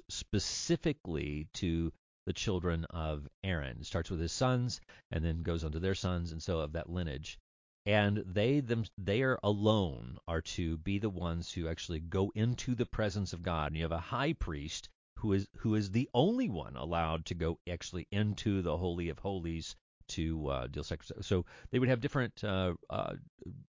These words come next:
duties, obligations, and so forth as they go on. There's a couple of things that happen in, in the story of Moses, though. It's, there was a, a moment where the Holy Spirit comes upon,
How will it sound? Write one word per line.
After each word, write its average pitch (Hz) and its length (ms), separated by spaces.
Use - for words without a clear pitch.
duties, 104 420
obligations, 90 720
and 85 100
so 87 140
forth 82 320
as 80 100
they 78 100
go 80 120
on. 85 140
There's 131 120
a 156 60
couple 220 200
of 202 40
things 170 180
that 127 60
happen 98 580
in, 85 400
in 95 120
the 87 80
story 80 420
of 80 220
Moses, 82 400
though. 73 160
It's, 78 240
there 92 240
was 87 140
a, 87 80
a 92 60
moment 101 640
where 87 680
the 85 140
Holy 120 220
Spirit 90 640
comes 113 300
upon, 87 680